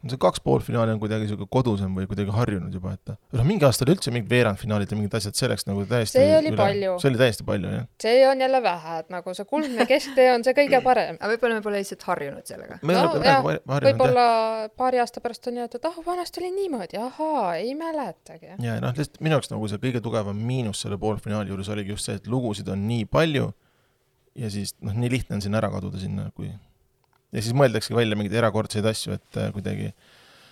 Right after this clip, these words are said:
Speaker 1: äh, noh, siis tähelepanu pälvida, eks
Speaker 3: Mhm.
Speaker 1: ole, millega, noh, nagu ma ütlesin ka, kümnesse panid Puuluupi viis miinust, et, äh, see on ju,
Speaker 3: Aga
Speaker 1: noh.
Speaker 3: meil ju oli ka üks Soome bänd võistlemas, teate?
Speaker 2: Jaa, see on nüüd, äh, finaalis ju.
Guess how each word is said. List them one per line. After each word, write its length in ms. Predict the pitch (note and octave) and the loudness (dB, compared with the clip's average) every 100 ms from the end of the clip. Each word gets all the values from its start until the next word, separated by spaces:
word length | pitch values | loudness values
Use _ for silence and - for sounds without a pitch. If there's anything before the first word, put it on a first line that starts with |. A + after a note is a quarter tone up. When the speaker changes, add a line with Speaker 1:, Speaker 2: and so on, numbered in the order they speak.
| _ - | _ -12
Speaker 1:
äh, 140 | C3 G#2 | -8 -6
noh, 80 | A2 | -6
siis 300 | - - - _ _ - | -6 -8 -8 _ _ -2
tähelepanu 800 | A#2 G#2+ F#2+ F#2+ F#2 F#2+ F#2+ F#2 | 0 0 -4 -6 -8 -8 -10 -12
pälvida, 400 | G2+ G2 F#2+ G#2 | -8 -8 -8 -10
eks 140 | G2+ F#2+ | -10 -10
Speaker 3:
Mhm. 40 | F#2+ | -8
Speaker 1:
ole, 80 | G2 | -4
millega, 300 | G#2 G#2 G2+ - | -2 -4 -6 -4
noh, 160 | C#3 A#2 | -2 0
nagu 160 | B2 B2 | 0 0
ma 60 | |
ütlesin 300 | C3+ - G#2 A2+ | 0 -2 -4 -2
ka, 140 | G#2 | -4
kümnesse 420 | - A#2+ G#2+ - | -2 -4 -4 -6
panid 220 | G#2 G2+ - | -6 -6 -6
Puuluupi 440 | A2+ G#2+ G#2 G2+ | -6 -6 -6 -6
viis 180 | G2+ G2+ | -8 -8
miinust, 380 | A2 G#2 - - | -8 -10 -14 -20
et, 160 | - G#2+ | -14 -12
äh, 60 | |
see 80 | G2 G2+ | -8 -8
on 60 | G2+ | -8
ju, 80 | G#2+ - _ _ _ _ - | -10 -16 _ _ _ _ -6
Speaker 3:
Aga 100 | G3 | -2
Speaker 1:
noh. 40 | G3 | -2
Speaker 3:
meil 180 | G#3 G3 | 0 2
ju 400 | F3+ F3 E3+ E3 F#3+ | 2 4 2 0 -2
oli 140 | F#3 F3+ | -4 -4
ka 120 | F3 | -6
üks 160 | F3 - | -6 0
Soome 320 | B3+ C4 F#3+ | 2 2 0
bänd 280 | E3 E3 D#3 | -2 -4 -4
võistlemas, 480 | E3 - E3 D#3+ - | -6 -6 -12 -12 -12
teate? 420 | A3 F3+ D#3 E3 - | -14 -12 -12 -14 -8
Speaker 2:
Jaa, 180 | G#3 G#3 | -4 -4
see 140 | G#3 | -6
on 100 | G#3+ G3+ | -10 -10
nüüd, 180 | G3 A3 | -12 -10
äh, 120 | G#3 | -10
finaalis 520 | A#3 A#3 A#3+ G#3 F#3 | -6 -2 0 -2 -6
ju. 100 | G3 | -10